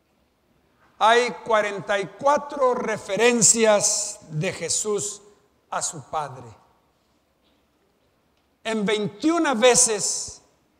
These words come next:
indica que está en el cielo.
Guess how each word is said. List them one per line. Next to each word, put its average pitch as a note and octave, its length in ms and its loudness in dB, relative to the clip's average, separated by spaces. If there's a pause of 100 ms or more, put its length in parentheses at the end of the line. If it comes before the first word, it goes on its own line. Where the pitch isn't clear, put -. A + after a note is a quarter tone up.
(300)
indica A3 720 2
que - 100 -8
está G#3+ 360 4
en G#3 100 0
el F#3 160 -2
cielo. A3+ 540 4